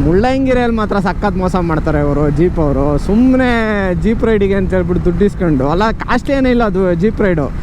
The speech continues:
ನೀವು ಶೇರಿಂಗಲ್ಲಿ ಹೋದರೆ ಮೂವತ್ತು ರೂಪಾಯಿಗೂ ಸಿಗ್ತದೆ, ಐವತ್ತು ರೂಪಾಯಿ ಆದರೂ ಆಯ್ತದೆ ಮಿನಿಮಮ್ಮು, ಐವತ್ತು ಇಲ್ಲ ನೂರು ಅಷ್ಟು ಆಗ್ಬೋದು ಅಷ್ಟೇ ಒಬ್ಬರಿಗೆ ಒಂದು ಸೈಡ್ಗೆ. But ಏನಪ್ಪ ಅಂದರೆ ಫುಲ್ ಕರ್ಕೊಂಡು ಹೋಗ್ಬಿಡಲ್ಲ. ನಾನು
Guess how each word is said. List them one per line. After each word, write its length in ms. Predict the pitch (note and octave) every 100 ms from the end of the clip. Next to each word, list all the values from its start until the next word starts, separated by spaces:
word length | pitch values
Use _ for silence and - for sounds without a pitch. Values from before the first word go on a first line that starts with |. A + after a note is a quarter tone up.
| - - -
ನೀವು 120 | C#3+ C#3+
ಶೇರಿಂಗಲ್ಲಿ 520 | F3 G#3 A3+ A3 G#3 G3
ಹೋದರೆ 240 | F#3 G#3+ G#3 G3 E3+
ಮೂವತ್ತು 300 | E3+ G3 G3+
ರೂಪಾಯಿಗೂ 300 | F#3 F#3 G3 F#3+
ಸಿಗ್ತದೆ, 360 | E3+ F3 E3+ F3 E3
ಐವತ್ತು 260 | F3+ G#3+ F#3+
ರೂಪಾಯಿ 200 | D#3 F3 D#3
ಆದರೂ 140 | E3 G#3+
ಆಯ್ತದೆ 300 | F3 E3 C#3+ D3
ಮಿನಿಮಮ್ಮು, 440 | D#3+ E3+ D#3+ C#3 - - - - D#3
ಐವತ್ತು 400 | F3 D#3 - A3
ಇಲ್ಲ 120 | F#3+ D#3+
ನೂರು 240 | E3 D#3+ D#3+ -
ಅಷ್ಟು 160 | C3+ D#3
ಆಗ್ಬೋದು 280 | D#3 D#3+ C#3+
ಅಷ್ಟೇ 180 | C3 D3+ C3
ಒಬ್ಬರಿಗೆ 360 | C3 D#3 B2+ A#2 C#3 D3+ - - - D#3+
ಒಂದು 140 | G#3 G#3+
ಸೈಡ್ಗೆ. 300 | E3 C#3 A2 - - - -
But 120 | G3 A#3 C4
ಏನಪ್ಪ 300 | D4+ B3+ A3+ A3
ಅಂದರೆ 240 | A3+ C#4 G3 G3+ A3
ಫುಲ್ 180 | B3+ D#4 C#4+
ಕರ್ಕೊಂಡು 300 | B3 G#3+ G3
ಹೋಗ್ಬಿಡಲ್ಲ. 380 | E3+ D3+ B2+ B2 - - -
ನಾನು 140 | C#3+